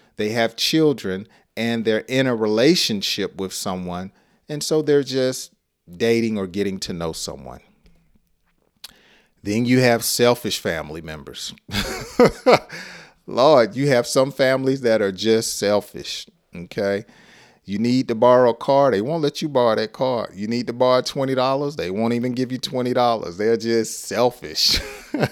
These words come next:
It's all about them. And I think being selfish, uh, keeps a family from, from growing, uh,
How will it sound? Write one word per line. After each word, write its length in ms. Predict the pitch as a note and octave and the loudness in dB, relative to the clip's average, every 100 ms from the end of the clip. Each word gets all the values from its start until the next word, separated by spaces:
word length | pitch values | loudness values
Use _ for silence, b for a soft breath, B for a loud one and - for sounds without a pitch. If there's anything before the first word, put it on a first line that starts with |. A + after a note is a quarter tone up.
| B B B - | B B B -2
It's 280 | A#2 - - | -2 -2 -10
all 640 | - G#2+ B2 C3+ C3+ C3 - | -2 2 4 4 4 0 -4
about 640 | A2 A2 F2+ A2+ A2+ - - | -8 -6 -4 -2 -4 -6 -14
them. 500 | F2+ G#2+ G#2 F2+ - B B B B | -4 -2 -2 -4 -12 B B B B
And 120 | A#3 | -8
I 60 | E4+ | -8
think 320 | F4 F3 A#2 | -4 -6 -4
being 260 | C3 C3 A#2+ | -2 -2 -2
selfish, 800 | - C3 B2+ B2 - G2 - - b b b - | -2 2 2 2 -2 -6 -6 -14 b b b -12
uh, 260 | G2 F#2+ - | -8 -10 -10
keeps 360 | - D3+ - - | -6 -6 -4 -6
a 60 | |
family 520 | G2 - A2+ A#2 A2+ G#2+ | -8 -4 -4 -2 -4 -4
from, 380 | - G2 F#2 | -6 -8 -8
from 380 | - - F#2+ F2+ | -14 -12 -12 -10
growing, 600 | F2 G2 A2 A2 G#2 G#2+ b b b | -2 2 4 4 0 -6 b b b
uh, 380 | - D2+ D#2+ E2 | -16 -14 -14 -16